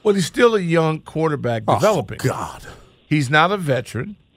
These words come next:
Speaker 1: He
Speaker 2: Doc.
Speaker 1: is, again, he's your backup quarterback.
Speaker 2: He's been in the league six
Speaker 1: who
Speaker 2: years.
Speaker 1: comes in. He's not started for six years.
Speaker 2: Correct.
Speaker 1: Okay, and so all I'm saying, I had two minor adjustments for him.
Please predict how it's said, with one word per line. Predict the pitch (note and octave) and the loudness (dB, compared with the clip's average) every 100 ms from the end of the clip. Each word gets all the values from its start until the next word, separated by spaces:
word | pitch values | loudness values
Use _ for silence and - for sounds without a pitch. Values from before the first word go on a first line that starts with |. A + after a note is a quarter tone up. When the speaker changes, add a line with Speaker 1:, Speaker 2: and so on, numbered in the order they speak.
| _ _ _ C3 | _ _ _ -2
Speaker 1:
He | D3+ | 2
Speaker 2:
Doc. | A3 D#3 | 2 4
Speaker 1:
is, | D3+ D3 C3 - - | 4 2 0 -6 -2
again, | A#2 A#2+ D3+ | -2 0 -2
he's | B2 B2+ G2 | -2 -4 -2
your | B2 A#2+ - - | -2 -2 -6 -4
backup | G2 F#2 D#3+ | -2 -2 -4
quarterback. | - C3 A2+ | -4 -4 -4
Speaker 2:
He's | G#2 | -2
been | A2+ | 0
in | G#2 | 2
the | |
league | B2+ - | 0 0
six | - - B3 - | -2 -2 -2 -2
Speaker 1:
who | D#4+ | 0
Speaker 2:
years. | G#4+ C5 G4 | 4 4 4
Speaker 1:
comes | D3+ D3+ E3+ D3 | 2 2 0 0
in. | C3+ C#3 | 0 0
He's | C3+ B2 G2 | -2 -4 0
not | C3 C#3+ - | 0 0 -2
started | - G#3+ A#3+ F#3 | 0 4 4 2
for | - | -8
six | A2+ - G2+ - | -8 -8 -10 -10
years. | F#2+ E2 - - | -12 -12 -16 -10
Speaker 2:
Correct. | - B2 F2 - _ - | 0 0 0 -6 _ -6
Speaker 1:
Okay, | G#2+ A#2 A#2 - | -4 -2 -2 -2
and | C3 B2 | -2 -2
so | C#3+ C3+ B2+ B2 - _ _ | 0 2 2 -2 -6 _ _
all | B2+ D#3 | 2 4
I'm | F3 G3 | 4 2
saying, | - D3+ C#3+ C3+ | -2 -2 0 2
I | D#3+ | 2
had | E3 B2+ A#2+ | 2 0 -2
two | D#3+ F3 G#3 | -2 -2 -2
minor | D3 D3 D3+ | 0 0 0
adjustments | C#3+ B2+ B2+ - G#2+ - | -2 -2 -2 -4 -12 -10
for | G2 | -8
him. | F#2 - | -6 -10